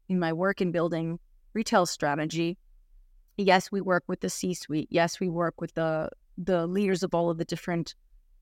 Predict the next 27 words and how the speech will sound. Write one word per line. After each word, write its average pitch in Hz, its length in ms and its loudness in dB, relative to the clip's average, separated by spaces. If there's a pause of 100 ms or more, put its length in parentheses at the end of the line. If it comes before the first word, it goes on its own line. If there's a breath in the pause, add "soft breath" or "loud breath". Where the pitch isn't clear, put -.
(100)
cross-functional 170 840 0 (520)
divisions. 170 640 0 (420)
But 196 120 4
I 196 60 6
also 185 680 2 (160)
love 180 320 4
having 180 300 -2
workshops 170 760 -2
with 190 160 -8 (120)
people 180 340 -2
who 175 320 0
are 165 140 0
in 185 200 2
the 175 100 -2
stores, - 640 -4 (720)
talking 180 420 2
to 175 300 -2
store 180 280 -2
managers, 170 500 -2
talking 175 480 -2
to 165 580 -4
the 165 320 -4
product 240 400 2
experts - 460 -6
that 151 180 -2
give 160 240 -2
advice 160 640 -2